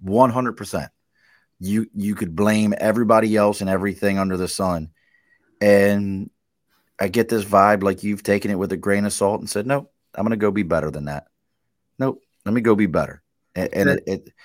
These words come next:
Speaker 1: it's pretty impressive.
Speaker 2: I wouldn't say I, I appreciate that, man. I wouldn't say I took it with a grain. I mean, if it was a grain of salt, it was a huge,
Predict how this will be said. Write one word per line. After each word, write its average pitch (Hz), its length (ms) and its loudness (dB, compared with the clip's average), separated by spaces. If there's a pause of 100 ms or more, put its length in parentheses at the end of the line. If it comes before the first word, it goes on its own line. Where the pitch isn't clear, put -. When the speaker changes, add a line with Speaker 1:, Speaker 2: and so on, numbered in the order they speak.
(300)
Speaker 1:
it's - 120 -4
pretty 185 200 0
impressive. 147 540 0 (920)
Speaker 2:
I 415 320 2
wouldn't 208 220 6
say 170 160 2
I, 156 240 4
I - 20 6
appreciate 165 540 2
that, 123 180 4
man. 120 240 4
I 165 100 2
wouldn't 135 220 -2
say 117 120 2
I 117 40 2
took 117 220 -4
it 113 40 -2
with 101 140 -2
a 95 40 -6
grain. 104 240 -2
I 170 80 4
mean, 202 240 2
if 180 140 2
it 214 100 4
was 185 120 0
a 131 60 -2
grain 139 260 0
of 135 60 -4
salt, 139 300 0
it 131 60 -4
was 123 200 -4
a 110 80 -2
huge, 123 720 -4